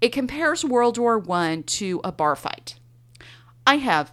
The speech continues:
no idea who originally created this meme, but it's really fantastic. It's funny, but best of all, it accurately tells the story of the origins of the Great War. And that's why I decided to use that meme to help tell the story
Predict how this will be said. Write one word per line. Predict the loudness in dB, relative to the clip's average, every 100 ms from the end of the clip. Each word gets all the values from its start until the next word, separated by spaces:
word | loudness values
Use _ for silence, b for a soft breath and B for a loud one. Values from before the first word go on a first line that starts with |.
| -14
no | -8 -2 0
idea | 0 -2 -6 -4
who | -4
originally | -4 -4 -6 -6 -6
created | -6 -4 -2 0 -2
this | -6 -8
meme, | -4 -4 -4
but | -4 -4
it's | -4 -6
really | -2 0 0 -2
fantastic. | -4 -6 -4 -2 -2 -2 -8 -8
It's | -10
funny, | -6 -2 -2 -2 -4 -6 B B B B
but | -4
best | 0 0 0
of | -2
all, | 2 4 6 4 0
it | -10 -10 _ -10
accurately | -8 -6 -6 -6 -4 -6 -4
tells | -4 -6 -4
the | -6
story | -4 -4 0 0
of | 0
the | -4
origins | -4 -2 -4 -4 -6 -8 -12
of |
the | -12
Great | -8 -6 -4 -6
War. | -6 -6 -6 -8 -14 _ _ _ _ _ B B B B B 0
And | 2
that's | 0 2
why | 2 2
I | 0
decided | -4 0 0 0 -6
to | -6
use | 0 0 0
that | -2 -4 -4
meme | -4 -4 -6
to | -8
help | -4 -4 -4
tell | 0 2
the | 2
story | -4 -4 -2 -2 -2